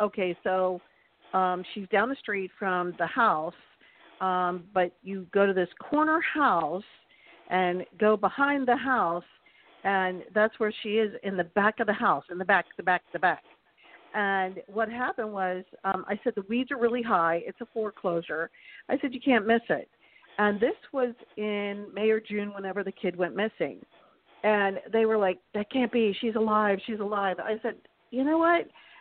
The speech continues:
We all want them to all be alive." But it doesn't always happen. And, um, I said, "She's," so I kept telling them, "She's not on the corner, street corner, sitting there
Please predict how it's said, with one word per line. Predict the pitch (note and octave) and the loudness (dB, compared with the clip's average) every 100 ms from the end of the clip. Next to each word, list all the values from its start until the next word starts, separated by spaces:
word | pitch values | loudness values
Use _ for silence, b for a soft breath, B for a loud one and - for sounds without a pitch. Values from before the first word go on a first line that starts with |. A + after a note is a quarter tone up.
| - | 0
We | D4 | 4
all | F4+ G4 | 4 4
want | D#4 B3 | 2 0
them | A#3+ A3+ - | -2 -4 -6
to | C4 - | -8 -2
all | C#4 G#4+ | 0 0
be | C#4+ B3+ | 2 2
alive." | G#3 G3 F3+ D#3 E3+ _ - | 4 4 2 -2 -12 _ -8
But | A#3 | -6
it | A#3 | -6
doesn't | D4+ D#4+ | -8 -10
always | D4 C#4 C4+ | -10 -10 -10
happen. | F#4+ A#4+ - F3 D#3+ - B B B B B | -8 -8 -6 -6 -8 -18 B B B B B
And, | G#3+ A3 G#3+ G#3+ G#3+ - - | -2 0 0 -2 -8 -14 -8
um, | G#3+ G#3+ | -6 -4
I | - A3+ | -4 -4
said, | B3 C4+ | -6 -4
"She's," | A#3+ - A3 - | -4 -4 -10 0
so | B3 | 4
I | A3+ A3 | 4 2
kept | C#4 A#3+ | -6 -6
telling | C4+ D#4 | -4 -2
them, | G#3+ F#3 | -2 -6
"She's | - B3+ | -8 -8
not | F#4+ | -6
on | G#4 | -6
the | A#3 | -8
corner, | - C4+ D#4 C4+ G#3 | -6 -2 0 0 -2
street | - C4+ E4 | -6 -10 -10
corner, | - G3 F3 F3+ A#3+ B B B - | -2 0 2 2 0 B B B -4
sitting | C#4 F#4+ | 0 0
there | B3+ A#3+ | 0 -2